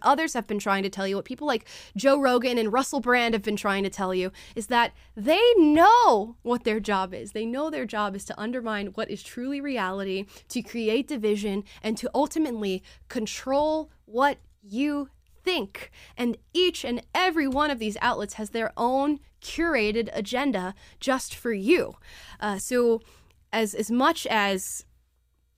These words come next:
they have created this massive legacy of disseminating information to people, they're just leaning on that legacy. And this is something that Taylor expressed earlier, that they've been able to build these massive platforms, and kudos to them for becoming ma-,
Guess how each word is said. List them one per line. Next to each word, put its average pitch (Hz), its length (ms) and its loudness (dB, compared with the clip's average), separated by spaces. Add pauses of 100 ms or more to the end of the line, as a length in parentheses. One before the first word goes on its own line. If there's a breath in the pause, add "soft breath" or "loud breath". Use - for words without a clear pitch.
(500)
they 214 720 2 (400)
have 208 200 -2
created 233 460 2
this 202 180 -4
massive 208 420 -2
legacy 208 640 -4
of 190 480 -6
disseminating 208 500 -2
information 202 520 -2
to 202 60 -4
people, 226 420 -2
they're 233 180 0
just 226 320 -4
leaning 202 260 0
on 175 120 -4
that 175 160 -4
legacy. 185 340 -6
And 185 80 -4
this 214 120 -8
is 226 60 -12
something 196 280 -6
that 180 180 -6 (220 loud breath)
Taylor 214 340 0
expressed 190 500 -4
earlier, 196 460 -4 (220 loud breath)
that 220 240 0 (240 soft breath)
they've 311 220 0
been 302 120 -2
able 254 260 0
to 240 140 -4
build 208 400 0
these 214 180 -4
massive 208 400 -4
platforms, 202 560 -2
and 190 120 -6
kudos 208 400 0
to 202 100 -6
them 190 300 -2
for 196 120 -6
becoming 196 800 -4
ma-, 208 100 -2